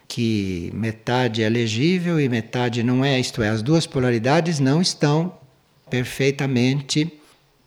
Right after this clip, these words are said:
harmonizadas. Então, esta é a identidade antiga dela, a identidade velha dela.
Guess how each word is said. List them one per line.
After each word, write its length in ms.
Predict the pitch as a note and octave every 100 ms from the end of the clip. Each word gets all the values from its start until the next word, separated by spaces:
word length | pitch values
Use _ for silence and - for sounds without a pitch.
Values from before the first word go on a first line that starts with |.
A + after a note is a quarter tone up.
| -
harmonizadas. 1400 | A#2 C3 D3 E3+ D#3 A#2 B2+ A#2+ G2 E2 - - - - _ _ _ _ -
Então, 340 | G#2+ D3 D#3+
esta 400 | - A2 A#2+ -
é 40 | F3+
a 40 |
identidade 1000 | F#3+ D#3 D#3 - C#3 A#2 A#2+ C#3+ E3+ G3 _ _ _ _
antiga 800 | - D3 C#3 - D3+ F3+ D#3 C3
dela, 500 | G2+ G2+ F2 F2 - - -
a 100 | A2+
identidade 840 | A2 C3 B2+ C3 B2 C#3 D3+ F3+ - _ _
velha 720 | F#2+ F#2+ A#2+ C#3+ E3+ D3+ A#2+
dela. 560 | G2 F2+ D#2+ D#2 D#2+ -